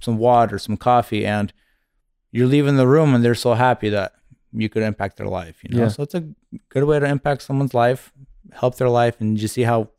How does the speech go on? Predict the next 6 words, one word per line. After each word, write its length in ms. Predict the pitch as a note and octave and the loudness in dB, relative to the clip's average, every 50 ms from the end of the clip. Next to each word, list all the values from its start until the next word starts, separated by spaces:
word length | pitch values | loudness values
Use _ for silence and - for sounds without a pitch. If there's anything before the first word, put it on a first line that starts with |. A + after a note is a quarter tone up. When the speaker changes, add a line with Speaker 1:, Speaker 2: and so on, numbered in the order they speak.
| _ _ - | _ _ -4
Speaker 1:
well 160 | A#2 A2+ A#2 | -2 0 0
they 100 | A2+ G#2+ | 0 -2
change. 460 | - - A#2 G#2+ F#2 F2+ F2+ - - _ _ _ _ _ _ _ _ _ _ _ - | -4 -4 -6 -6 -6 -8 -10 -14 -18 _ _ _ _ _ _ _ _ _ _ _ -10
Speaker 2:
That's 260 | B2 B2 A#2+ A#2 - A#2 | -6 -4 -4 -2 0 0
awesome. 400 | A#2 A#2 A2+ - A#2+ A2 G#2+ - _ - - - - - | 0 -2 -2 -4 -6 -6 -6 -6 _ -16 -20 -18 -16 -6
Um, 440 | - C3 C#3+ D3 C#3+ C#3+ C#3 C3 B2 | 0 2 4 4 4 4 4 2 0